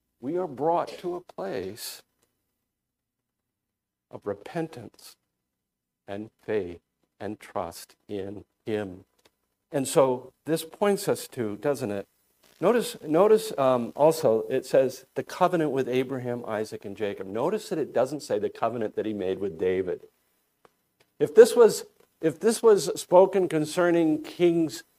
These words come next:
in the kingdom of Judah in Jerusalem, it would be the promise that God made to David, that he would always have a son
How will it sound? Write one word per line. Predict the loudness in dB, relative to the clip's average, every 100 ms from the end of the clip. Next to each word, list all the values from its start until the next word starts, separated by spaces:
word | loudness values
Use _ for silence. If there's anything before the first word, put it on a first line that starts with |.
| _
in | -2 0
the | -2
kingdom | -2 0 0 0
of | -2 -4 -16
Judah | -4 0 0 2 2 2 0 -6
in | -6
Jerusalem, | -2 0 -2 -4 -8 -6 -6 -10 _ -4
it | -2
would | 0 -2 0
be | 0 0 -2 -8 _
the | -2
promise | 2 6 8 8 4
that | 4 6
God | 10 12 12 12 4
made | 2 2 0
to | 6
David, | 10 12 10 6 2
that | 2
he | 4 4
would | 4 4
always | 8 10 12 10 6 0 4
have | 8 10 8 4
a |
son | -6 0 2 4 0